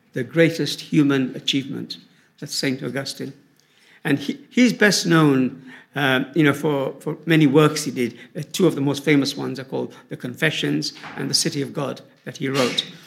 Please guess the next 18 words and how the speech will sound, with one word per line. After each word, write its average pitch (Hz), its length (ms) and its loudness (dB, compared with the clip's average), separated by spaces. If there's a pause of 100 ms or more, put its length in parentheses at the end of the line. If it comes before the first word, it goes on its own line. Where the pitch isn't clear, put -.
(340)
But 160 160 -6
he, - 140 -6
he - 220 2
was 175 180 6
actually 170 260 -2
born, 156 260 4
I 139 40 2
don't 131 80 0
know 160 80 4
if 160 160 -2
you 139 40 0
know 170 180 0
this, 127 380 -6 (260)
he 180 140 -2
was 165 160 2
born 160 240 2
in 160 100 2
Africa, 165 480 -4